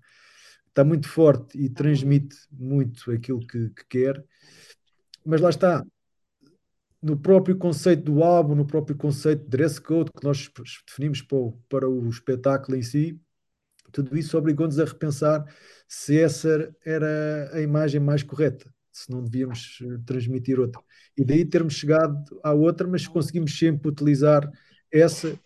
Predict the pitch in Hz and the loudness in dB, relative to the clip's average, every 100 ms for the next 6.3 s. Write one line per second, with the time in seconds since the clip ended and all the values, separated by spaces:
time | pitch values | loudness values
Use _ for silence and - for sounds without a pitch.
0 | - 139 139 139 139 143 135 - - 135 | -8 -2 4 4 4 2 2 0 0 2
1 | 123 123 117 127 131 120 _ _ 120 120 | 0 -6 -2 0 -2 -10 _ _ -16 -2
2 | 139 117 - 131 127 120 120 120 _ _ | -2 -2 -8 -2 -2 -2 -4 -10 _ _
3 | _ _ _ _ _ _ _ _ _ _ | _ _ _ _ _ _ _ _ _ _
4 | _ - - 160 165 143 151 160 165 160 | _ -20 -18 -8 -4 -2 2 4 4 4
5 | 165 160 165 165 165 156 160 147 160 151 | 2 2 0 4 4 4 2 2 0 4
6 | 143 110 104 | 2 2 -6